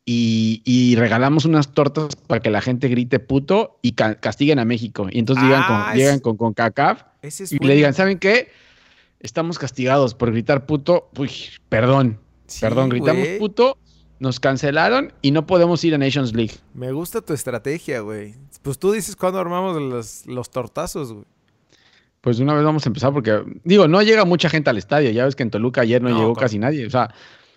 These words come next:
Speaker 1: con unas cincuenta tortugas la hacemos, güey.
Speaker 2: <laughs> Está bien. Oye, y por otro lado, tocando, tocando notas express, pues ya, eh, todos,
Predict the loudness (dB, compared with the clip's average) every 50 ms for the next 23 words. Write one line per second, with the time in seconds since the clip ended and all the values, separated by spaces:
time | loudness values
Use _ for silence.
0 | _ 0 2 2 4 4 2 0 0 -2 -6 -16 -20 _ -20 -20 -20 -20 _ _
1 | -6 0 2 2 2 4 2 2 2 4 2 0 2 2 0 -2 0 -2 -2 0
2 | 0 0 0 0 -2 -2 -2 -2 -2 -2 -4 -4 -4 -6 -4 -4 -4 -4 -6 -8
3 | -14 -18 -20 -20 -20 -12 -6 -6 -4 -2 -2 -2 -2 -2 -4 -4 -4 -4 -4 -6
4 | -8 -10 -12 -12 -10 -12 -12 -12 _ -14 -18 -18 -18 _ _ _ _ _ _ _
5 | -20 _ -4 -2 -2 -2 0 -2 -4 -4 -6 _ _ _ -14 -6 -4 -2 -2 -2
6 | -2 -4 -6 -8 -10 -14 _ -20 _ _ -20 -14 -6 -4 -4 -4 -4 -4 -4 -2
7 | -2 -2 -2 -2 -2 0 2 2 2 2 2 2 2 0 0 0 -2 -6 -6 -2
8 | -4 -4 -2 -2 -4 -4 -4 -4 -6 -8 -10 -6 -4 -4 -4 -4 -4 -6 -6 -6
9 | -6 -6 -6 -8 -8 -12 -14 -8 -6 -6 -4 -4 -6 -8 -12 -18 _ _ _ -14
10 | -10 -8 -4 -4 -2 -2 -4 -4 -6 -10 _ _ _ _ _ _ _ _ _ _
11 | _ _ _ _ _ _ _ -14 -10 -6 -6 -6 -6 -6 -8 -10 -10 -6 -4 -2
12 | -2 -2 -2 -4 -6 -12